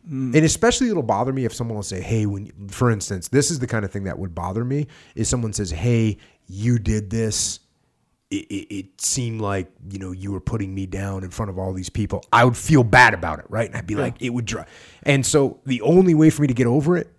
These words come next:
Speaker 2: is I wanna talk to him and say, "Hey, man, this is what I did. I'm gonna send out an email to everyone to make sure that they know that that was, you know, my, it wasn't my, you know, say that you did a great job," or whatever. Just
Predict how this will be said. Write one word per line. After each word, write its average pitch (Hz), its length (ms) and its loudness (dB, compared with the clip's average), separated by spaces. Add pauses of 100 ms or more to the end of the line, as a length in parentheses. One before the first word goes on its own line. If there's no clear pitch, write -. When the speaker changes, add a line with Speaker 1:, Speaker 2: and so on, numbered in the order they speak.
(260)
Speaker 2:
is 127 140 4
I 117 40 2
wanna 123 220 0
talk 123 220 4
to 120 60 -2
him 104 60 0
and 95 100 -4
say, 107 140 2
"Hey, 123 260 4
man, 120 220 4
this 107 80 -2
is 107 60 -6
what 110 100 0
I 110 60 2
did. 127 180 4
I'm 127 80 6
gonna 120 100 0
send 131 260 2
out 123 140 6
an 120 80 2
email 123 320 4
to 123 100 4
everyone 120 260 2
to 117 40 2
make 120 160 2
sure 135 140 2
that 117 100 2
they 120 120 2
know 123 280 4
that 113 120 -2
that 120 140 2
was, 117 240 2 (240)
you 131 80 0
know, 120 80 4
my, 123 240 4
it 127 160 4
wasn't 123 360 2
my, 120 260 2 (140)
you 104 180 -4 (120)
know, 101 280 -2 (460)
say 135 160 4
that 135 100 4
you 139 160 0
did 123 140 2
a - 20 2
great 123 240 0
job," 127 320 -2
or 151 40 -2
whatever. 156 300 0
Just 185 280 0